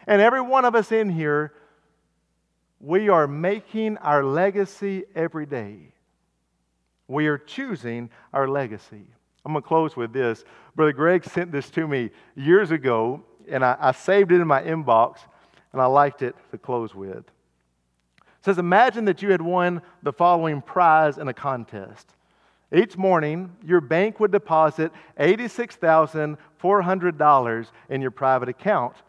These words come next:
for your use. However, the prize has rules. Number one, everything you didn't spend during each day would be taken away from you. You may not simply transfer money into another account.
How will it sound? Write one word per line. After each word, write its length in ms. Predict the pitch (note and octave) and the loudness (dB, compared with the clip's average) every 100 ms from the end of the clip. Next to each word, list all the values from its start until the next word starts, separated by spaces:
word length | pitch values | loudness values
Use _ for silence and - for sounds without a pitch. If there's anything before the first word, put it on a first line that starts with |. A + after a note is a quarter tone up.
| _ | _
for 120 | - C#3 | -6 -4
your 220 | C3+ C3+ | -4 -6
use. 560 | B2+ A#2+ G2 - _ _ _ _ _ | -8 -12 -14 -20 _ _ _ _ _
However, 640 | - C3 A3 C#4 C3 C3 C#3+ - | -2 2 2 2 0 -4 -8 -4
the 160 | C#3 | -4
prize 720 | C#3+ - A3+ D3 B2+ B2+ B2 _ - | -4 -2 2 4 4 0 -4 _ -6
has 260 | C#3+ C3 | -4 -4
rules. 640 | C#3 D3+ B2 G2 A#2 - _ _ _ _ _ _ | -6 -6 -6 -10 -18 -20 _ _ _ _ _ _
Number 240 | D3+ F3 F3 | 0 2 2
one, 360 | E3+ A3+ B3+ - - | 2 2 0 -6 2
everything 480 | G3+ C4 B3+ A#3+ A3 | 4 4 0 -2 -2
you 160 | G#3+ | -6
didn't 300 | F3+ A3 A3+ | -4 -2 -2
spend 460 | G3+ - A3+ A3+ F#3 | -6 -2 0 0 0
during 320 | G#3 G#3+ G3 | 2 2 0
each 320 | G3 A3 G3 | -4 -8 -8
day 300 | - D3 D#3 | -2 0 0
would 220 | D#3+ D#3+ D3 | 0 -4 -2
be 160 | E3 | -4
taken 640 | D#3 - A3+ - B2+ A#2+ B2+ _ - | -4 -6 -6 -6 -8 -8 -10 _ -4
away 480 | C#3+ C#3 D#3 B2+ A2+ | -4 0 -2 -2 -6
from 260 | - A2 | -8 -10
you. 360 | A2 F#2 - A#2+ _ _ _ _ _ _ _ - | -10 -14 -18 -20 _ _ _ _ _ _ _ -4
You 100 | E3+ | 2
may 120 | F#3 | 8
not 240 | G#3 A#3 | 8 8
simply 380 | - A3+ G#3 G#3+ | 2 -2 0 -2
transfer 540 | - F3+ G#3+ A3+ G#3+ | -2 -2 -2 0 -2
money 420 | G#3 B3 G3+ F3 F#3+ | 0 0 2 0 -2
into 500 | G#3 G#3 - D#3 F3+ | -2 -2 -4 -4 -2
another 400 | D#3 D3 D3 D#3 | -2 0 0 0
account. 500 | D#3+ A3 G#3 A#2 | -4 -6 -8 -8